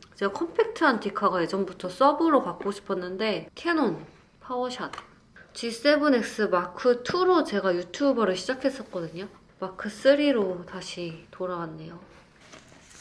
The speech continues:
짠. 아, 예쁘다. 너무 예쁘죠? 음, 아이고,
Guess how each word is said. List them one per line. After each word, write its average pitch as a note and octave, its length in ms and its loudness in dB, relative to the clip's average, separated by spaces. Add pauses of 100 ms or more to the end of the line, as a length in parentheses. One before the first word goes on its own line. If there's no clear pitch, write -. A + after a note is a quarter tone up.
(180)
짠. C4 1400 -2 (960)
아, C4+ 180 -6
예쁘다. G#3+ 1120 -4
너무 G#3+ 300 -2
예쁘죠? F#3+ 640 -6 (460)
음, A#3+ 500 -4
아이고, G#3 260 -4